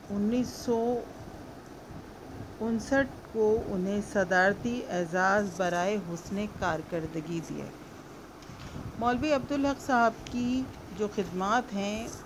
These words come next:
उनका अहाता करना कुछ इतना आसान भी नहीं है।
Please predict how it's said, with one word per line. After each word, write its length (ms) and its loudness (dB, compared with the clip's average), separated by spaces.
उनका 380 2
अहाता 380 6
करना 540 2
कुछ 180 -4
इतना 320 2
आसान 420 2
भी 100 2
नहीं 340 -2
है। 140 -4